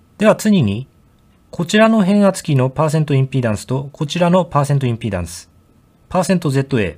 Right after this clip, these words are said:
パーセントゼットビーとします。パーセントインピーダンスの公式は、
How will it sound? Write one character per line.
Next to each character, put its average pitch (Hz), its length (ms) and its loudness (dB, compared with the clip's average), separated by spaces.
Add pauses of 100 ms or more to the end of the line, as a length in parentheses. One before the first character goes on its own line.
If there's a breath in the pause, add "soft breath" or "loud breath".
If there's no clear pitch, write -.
(120)
パ 165 140 -4
ー - 20 -4
セ 175 100 0
ン 160 60 -2
ト 143 80 -2
ゼ 123 100 -2
ッ - 40 -2
ト 139 120 -2
ビ 120 80 -4
ー 117 40 -4
と 151 80 -2
し - 120 -8
ま 71 100 -14
す。 - 280 -20 (920 soft breath)
パ 202 200 4
ー - 20 2
セ 208 140 2
ン 202 100 2
ト 180 160 -4
イ 160 100 2
ン 175 140 0
ピ 170 200 -2
ー - 20 -2
ダ 143 100 4
ン 127 80 0
ス 120 100 -6
の 107 120 -2
公 107 180 -4
式 - 240 -6
は、 131 240 -4